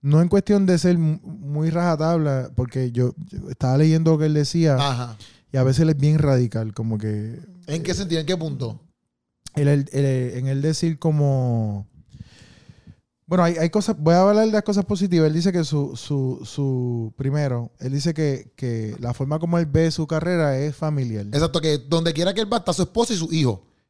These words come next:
Speaker 1: Que, que él incluye a su espo-, por su esposa y su hijo, sus hijos, donde tiene dos hijos, donde quiera que,
Speaker 2: Ajá,
Speaker 1: que, que
Speaker 2: eso
Speaker 1: vaya,
Speaker 2: yo
Speaker 1: cualquier
Speaker 2: leí.
Speaker 1: rol. Pero él dice que si hay papeles,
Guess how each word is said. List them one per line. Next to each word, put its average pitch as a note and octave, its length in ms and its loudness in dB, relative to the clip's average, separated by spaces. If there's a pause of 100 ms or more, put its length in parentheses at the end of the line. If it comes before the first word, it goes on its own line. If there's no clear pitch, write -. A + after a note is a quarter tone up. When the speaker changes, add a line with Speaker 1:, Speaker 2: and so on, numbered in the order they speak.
Speaker 1:
Que, C#3+ 220 -2
que C#3 100 -8
él C3+ 80 -2
incluye D#3+ 240 -2
a - 20 -4
su D#3 80 -8
espo-, D#3 300 -4
por C3+ 180 -4
su C#3 80 -6
esposa D3 280 -6
y D#3+ 40 -2
su D#3+ 160 -8
hijo, F3+ 300 -4
sus C#3 200 -10
hijos, F3 200 -4
donde C3+ 260 -8
tiene B2+ 220 -12
dos C#3+ 180 -6
hijos, F3 180 -4
donde B2 200 -8
quiera A#2+ 220 -6
que, B2+ 260 -10
Speaker 2:
Ajá, A#2+ 420 0
Speaker 1:
que, - 0 -
que B2+ 80 -10
Speaker 2:
eso B2+ 100 -6
Speaker 1:
vaya, D#3+ 140 0
Speaker 2:
yo C3+ 60 0
Speaker 1:
cualquier C3 280 2
Speaker 2:
leí. G#2+ 80 0
Speaker 1:
rol. A#2+ 140 -2 (540)
Pero C#3 140 2
él D3+ 100 0
dice F#3+ 260 2
que D3 140 -2
si C#3+ 120 -2
hay C3+ 120 0
papeles, F3+ 800 -2